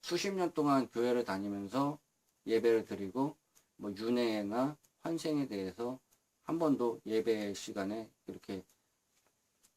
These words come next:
예배 시간에 언급해가지고 제가 들은 적은 없습니다. 제가 이제 종교를 공부하고 그런 영성학자들의 그런 그 메시지나 이제 다른 책이나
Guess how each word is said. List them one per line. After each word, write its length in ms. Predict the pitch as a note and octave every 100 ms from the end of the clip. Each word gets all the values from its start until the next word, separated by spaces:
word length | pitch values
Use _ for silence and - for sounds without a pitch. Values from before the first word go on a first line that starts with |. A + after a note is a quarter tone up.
| _ _ -
예배 260 | A2+ G#2+ A2+
시간에 360 | - G#2+ G#2+ A#2
언급해가지고 1000 | G#2+ A#2 B2 A#2 B2 A2+ G#2+ G#2 A#2
제가 180 | - G#2
들은 300 | - A#2 A#2+
적은 220 | A2+ A2 G2+
없습니다. 560 | - - F#2+ F2+ E2+ _ _ _
제가 260 | - G2 F#2+
이제 280 | G2 G#2 G2+ _ _ _
종교를 600 | - A#2 A#2 A#2 A2+ A2+
공부하고 800 | A2 G#2+ G#2 G2+ A#2 B2 A2+ F#2 _ _ _ _ _ _
그런 360 | A2 G#2+ G2 F2+ _ _ - G#2+
영성학자들의 1040 | G#2 A#2 B2 G#2+ - G#2 F#2+ G#2+ B2 A#2+
그런 440 | - G#2 G2 F#2 F2 _ _ -
그 120 | F#2+
메시지나 760 | G2+ G2 A#2 G2+ G2+ G2+ C#3+ D3 _ _ _ -
이제 140 | F#2+ -
다른 480 | - C#3+ C#3+ A2 - _ _ -
책이나 520 | C3+ A#2+ A2 B2